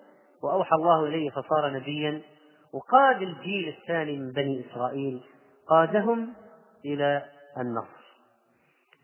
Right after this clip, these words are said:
ونأخذ من القصة مبدأ مهم في الحرب، وهو الحرب الهجومية. ادخلوا عليهم الباب، اقتحام، فإذا دخلتموه فإنكم غالبون.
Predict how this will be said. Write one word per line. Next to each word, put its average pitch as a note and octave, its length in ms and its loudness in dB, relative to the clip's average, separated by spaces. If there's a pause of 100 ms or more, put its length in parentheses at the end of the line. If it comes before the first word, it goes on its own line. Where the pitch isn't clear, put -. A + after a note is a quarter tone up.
(760)
ونأخذ C4 440 4
من G#3+ 140 0
القصة E3+ 720 0 (540)
مبدأ E3+ 380 0
مهم E3+ 340 2
في D#3 100 -6
الحرب، D3+ 440 2
وهو D3+ 380 4 (240)
الحرب C#3+ 480 -2
الهجومية. B2+ 720 2 (840)
ادخلوا B3 500 8
عليهم F3 440 0
الباب، B2+ 260 2
اقتحام، - 680 2 (720)
فإذا A3+ 400 4
دخلتموه G#3+ 540 4
فإنكم F3 460 0
غالبون. B2+ 580 0